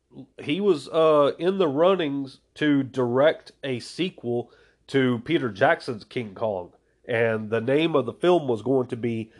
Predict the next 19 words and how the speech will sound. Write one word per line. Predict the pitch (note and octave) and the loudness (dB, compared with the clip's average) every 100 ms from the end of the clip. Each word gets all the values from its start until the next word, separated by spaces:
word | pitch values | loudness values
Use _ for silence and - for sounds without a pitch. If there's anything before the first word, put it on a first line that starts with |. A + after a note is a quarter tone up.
| - | -20
Skull | - - C#3 C3+ A#2 | -20 4 8 10 10
Island. | B2 B2 F#2+ E2 _ _ _ _ - | 6 4 0 -10 _ _ _ _ -8
Now, | C3+ D3+ C#3+ C3 A2 _ _ _ _ _ _ _ _ _ - | 0 2 2 0 -4 _ _ _ _ _ _ _ _ _ -6
there | G#2 D3+ | 4 6
was | D3+ D3+ A2+ | 6 2 0
differing | C3 - _ F3+ F#3 F#3 F#3 F3 D3+ C#3 - | -6 -8 _ 4 6 6 4 2 -4 -8 -10
opinions | C#3 - F3+ D#3 C3+ C3+ D3 C#3+ - | -12 0 0 2 -2 -2 -6 -12 -8
about | C3+ A#2 D3 D3 | -4 2 2 2
the | - | -8
sequel. | - D#3 C#3 C3+ D3 D#3 - - _ _ _ | -10 -10 -10 -6 -6 -6 -14 -20 _ _ _
One, | B2 D#3 G3 F#3 | 4 8 8 4
Peter | E3+ G#3 D#3+ | -4 -2 -2
Jackson | C3 G#3+ A3 G#3 F3 | -2 -2 0 -2 0
wanted | F3+ F3+ E3+ | 0 -2 -6
the | C#3+ | -10
film | B2+ E3+ D#3+ D#3 | -6 0 2 0
to | C#3 - | -6 -6
take | - D3 - | 0 0 -2
place | - C#3 B2+ A#2+ - | 0 4 4 0 -12